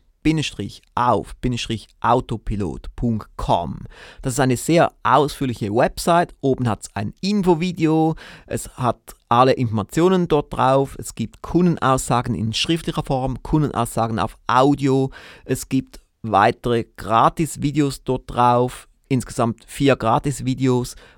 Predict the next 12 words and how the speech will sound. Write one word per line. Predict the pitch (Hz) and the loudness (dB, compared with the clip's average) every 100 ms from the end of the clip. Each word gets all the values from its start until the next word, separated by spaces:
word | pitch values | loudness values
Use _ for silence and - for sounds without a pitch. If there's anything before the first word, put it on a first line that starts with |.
| _ | _
und | 135 131 | -2 -2
einiges | - 120 143 135 117 | 0 2 4 4 2
mehr. | 113 104 104 - | 0 -2 -4 -4
Also | 117 - | -4 2
unbedingt | 196 180 160 170 - | 4 6 4 2 -2
diese | 117 110 | -4 0
Website | 117 127 - - 107 - | 2 2 0 -4 -4 -2
anschauen. | 139 180 196 196 180 185 | 0 2 2 2 2 2
Wenn | 131 | 0
Sie | 113 | 0
noch | 127 - | -2 -2
etwas | - 117 - | -6 -8 -8